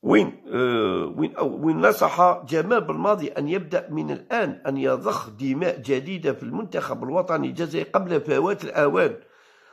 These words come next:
وقصف الجميع بمن تسبب في مهازل كرة القدم. رفض، رفضت استدعاء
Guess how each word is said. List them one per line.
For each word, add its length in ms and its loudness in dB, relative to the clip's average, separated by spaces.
وقصف 500 2
الجميع 500 0
بمن 640 -4
تسبب 680 -2
في 140 -4
مهازل 440 0
كرة 260 -6
القدم. 480 -2
رفض، 380 6
رفضت 580 2
استدعاء 720 -2